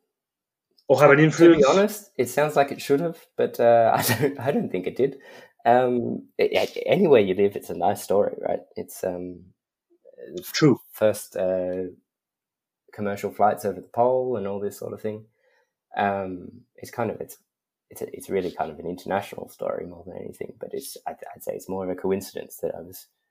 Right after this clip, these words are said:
Speaker 2: that I'm in, uh, Copenhagen than anything.
Speaker 1: Yeah, 'cause, um, some people maybe don't know the story, but basically the, uh, the Paul Reuter was made by Universal Genève, uh,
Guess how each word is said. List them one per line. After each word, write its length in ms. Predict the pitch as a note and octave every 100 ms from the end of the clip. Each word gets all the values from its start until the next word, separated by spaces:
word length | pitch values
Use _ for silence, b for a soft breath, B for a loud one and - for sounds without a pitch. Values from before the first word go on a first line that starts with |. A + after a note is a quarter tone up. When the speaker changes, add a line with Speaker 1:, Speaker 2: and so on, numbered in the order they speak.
| _ _
Speaker 2:
that 200 | - F2+
I'm 140 | F2 F2
in, 180 | E2+
uh, 240 | F2 F2 E2+
Copenhagen 560 | - F#2 F#2 F2+ E2+ E2
than 140 | F2
anything. 380 | F2+ F#2 - G2 _ _ _ _ _ _ _ _
Speaker 1:
Yeah, 100 | D3+
'cause, 380 | A#2 - C#3 B2
um, 360 | D3 C3 - -
some 240 | - D#3+ D3+
people 300 | D#3 D#3 C#3
maybe 280 | C3+ C3+
don't 240 | B2 A#2+ A#2+
know 200 | B2 A2+
the 220 | G#2 A#2
story, 320 | - C#3 D3
but 180 | A#2+ A2
basically 400 | B2+ C3 C#3+ D3+
the, 420 | C3 A#2+ C3 A#2
uh, 20 | G#2
the 120 | G#2+
Paul 240 | - D3
Reuter 360 | C3+ C#3 D3 C3
was 260 | A2+ A2+ A2+
made 260 | A2+ G#2+
by 140 | G#2+ G#2
Universal 640 | G2 G#2+ G2+ G#2+ - G#2
Genève, 480 | G2+ A2 A#2+ A#2 - b b b b b G2+
uh, 640 | G2+ G2 G2 F#2+ F#2+